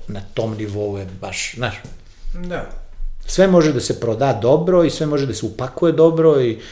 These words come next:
Speaker 1: sve može da izgleda i da svima nama prijatno bude da živimo i koristimo sve to, znaš, kapiraš?
Speaker 2: Da,
Speaker 1: I
Speaker 2: da.
Speaker 1: jugo je moglo ljepše da bude. Neka, to je, <laughs> to, to je nešto kod
Speaker 2: Dobro,
Speaker 1: nas.
Speaker 2: mada sada, ovaj, Elon Musk mi se čini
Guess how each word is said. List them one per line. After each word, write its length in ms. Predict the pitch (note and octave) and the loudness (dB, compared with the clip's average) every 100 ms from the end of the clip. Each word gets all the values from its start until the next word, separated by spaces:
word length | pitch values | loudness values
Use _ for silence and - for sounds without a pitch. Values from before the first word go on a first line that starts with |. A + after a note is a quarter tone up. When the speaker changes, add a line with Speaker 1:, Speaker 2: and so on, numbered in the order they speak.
| - - | -18 0
Speaker 1:
sve 160 | D#3 | 4
može 180 | D3 B2+ | 6 6
da 60 | C3 | 6
izgleda 260 | C3+ A#2 | 6 6
i 60 | C3 | 2
da 140 | B2 | 0
svima 320 | - F3+ F3+ | 2 6 6
nama 220 | D3+ E3 E3 | 6 6 4
prijatno 640 | - D#3+ D#3 A#2+ C3+ A#2+ | 8 10 10 8 2 0
bude 500 | A2+ D#3 C#3 C#3 C3+ - - - - | 4 6 8 6 4 -2 -16 -20 -10
da 200 | A#2 A#2+ | 0 2
živimo 600 | A2+ B2+ B2 C#3+ C3+ B2 | 4 2 4 4 4 4
i 240 | A#2 A2+ A2 - | 4 2 -2 2
koristimo 680 | C3 C3 D3 - A#2+ A2 | 6 6 4 2 -2 -4
sve 220 | G#2 - A#2 | -4 -2 -2
to, 360 | - A#2+ G#2 - | -2 -2 -2 -4
znaš, 280 | B2 - - - - - | -6 -6 -10 -10 -8 -4
kapiraš? 320 | D3 - - | -2 -2 -2
Speaker 2:
Da, 160 | D#3+ A2+ - - - - | -6 -8 -14 -20 -20 -14
Speaker 1:
I 140 | D3+ C#3 | -2 2
Speaker 2:
da. 100 | C3 | 4
Speaker 1:
jugo 300 | D3 D3 F3+ | 6 8 10
je 60 | |
moglo 260 | F3 F3 E3+ | 10 8 8
ljepše 300 | E3 D#3+ D3+ | 8 4 -2
da 80 | C3+ | -4
bude. 160 | A#2+ - - - | -6 -14 -20 -18
Neka, 200 | F2 - - | -16 -16 -14
to 160 | - A2 | -10 -8
je, 160 | G#2+ - - - - - - | -8 -12 -20 -20 -20 -20 -20
<laughs> 500 | - - - - - | -20 -20 -20 -6 -2
to, 60 | C3 - - | 0 -2 -2
to 80 | B2 | -2
je 100 | B2+ | -2
nešto 300 | A#2+ - - | -4 -8 -6
kod 100 | - | 0
Speaker 2:
Dobro, 160 | A3+ | 2
Speaker 1:
nas. 80 | F#3 | 2
Speaker 2:
mada 160 | D#3+ D3+ | 2 0
sada, 340 | D3+ D3+ C#3+ | 0 0 0
ovaj, 360 | B2 A#2+ A#2+ D3 | 0 -4 -4 0
Elon 280 | D#3 D3+ D3 | 4 4 2
Musk 520 | C3 C3 - - - | 0 -2 -2 -6 -8
mi 80 | B2 | -10
se 160 | - - | -12 -12
čini 200 | - | -14